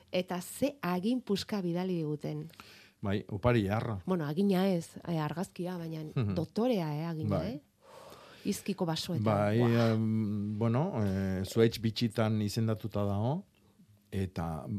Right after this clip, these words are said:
Speaker 2: arrek aldamenian ebadu beste lagun oso berezi bat, agin horrek, eta da ezki bat,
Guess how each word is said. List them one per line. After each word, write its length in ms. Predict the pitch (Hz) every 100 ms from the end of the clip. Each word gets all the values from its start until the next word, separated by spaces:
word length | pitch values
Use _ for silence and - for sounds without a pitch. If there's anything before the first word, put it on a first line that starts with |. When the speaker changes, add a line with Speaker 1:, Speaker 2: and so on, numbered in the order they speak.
| -
Speaker 2:
arrek 320 | 117 156 180
aldamenian 540 | 143 135 151 143 139 135
ebadu 320 | 127 131 107
beste 720 | 107 - - 107 98 87 90 101 -
lagun 560 | 107 104 98 104 104 -
oso 280 | 104 - 101
berezi 420 | 87 92 104 -
bat, 340 | 90 117 - - _ _ _ - _ -
agin 280 | 107 104 104
horrek, 360 | 92 123 -
eta 240 | - - 101
da 120 | -
ezki 360 | - - - 127
bat, 200 | 90